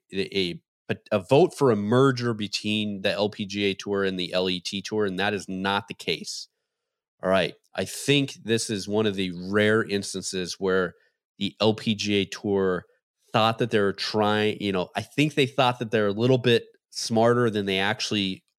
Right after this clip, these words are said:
are. And I don't think they realized that the Ladies European Tour had, uh, you know, other assets at their disposal, specifically when it comes to Aramco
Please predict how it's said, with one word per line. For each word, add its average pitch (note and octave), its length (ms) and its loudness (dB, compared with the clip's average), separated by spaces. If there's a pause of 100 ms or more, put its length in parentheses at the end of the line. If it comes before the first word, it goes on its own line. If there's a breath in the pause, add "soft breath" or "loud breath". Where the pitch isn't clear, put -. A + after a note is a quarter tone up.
are. F#2+ 440 2 (400)
And G2+ 120 -2
I F2+ 200 -2
don't A#2+ 300 4
think A2+ 360 -2
they G2+ 140 2
realized G2 760 2
that F#2+ 180 -4
the F#2 140 0
Ladies F#2+ 420 0
European G2 420 -2
Tour G2 360 -2 (500)
had, G2+ 460 0 (440)
uh, F#2+ 60 -10 (220)
you G2+ 100 -2
know, F#2+ 220 0 (100)
other A#2 260 6
assets A2 560 2
at G2+ 140 0
their G2+ 200 2
disposal, A2 600 2
specifically C3 760 0
when A#2+ 200 2
it A2+ 160 0
comes A2 400 -2
to G#2 400 -4 (420)
Aramco B2 800 4